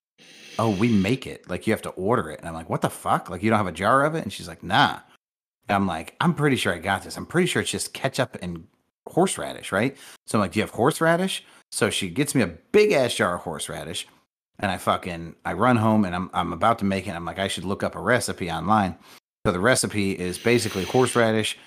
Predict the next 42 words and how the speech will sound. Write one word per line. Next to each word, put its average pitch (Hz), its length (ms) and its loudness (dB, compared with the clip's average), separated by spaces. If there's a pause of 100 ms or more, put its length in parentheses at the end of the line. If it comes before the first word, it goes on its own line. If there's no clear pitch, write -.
(220)
ketchup, 110 520 0 (380)
lemon 113 400 6
juice, 104 500 0 (520)
Tabasco 110 540 2
sauce, 98 460 0 (160)
and 92 160 -2
Worcestershire 95 520 -2
sauce, 87 360 -4 (300)
which 98 200 -2
I, 92 360 0 (320)
uh, 82 320 0 (360)
go 90 460 0
ham 110 480 2
on 92 200 2
the 87 80 -4
Tabasco 92 500 0
and 85 100 -4
the 87 60 -2
Worcestershire 98 400 -2
sauce 104 300 0
and 87 100 -6
make 90 160 -4
everything 90 260 -6
else 92 180 -4
the 90 60 -10
way 87 80 -4
it's 87 80 -10
supposed - 280 -4
to 104 60 -8
be. 120 160 0 (540)
Uh, 92 200 2
I 92 100 -2
do 95 120 -2
not 92 200 -2
use 90 180 -6
lemon 110 300 4
because 87 260 -4
I'm 92 80 -4
not 85 200 -4
a - 40 -20
fucking - 380 -2
moron. 110 440 4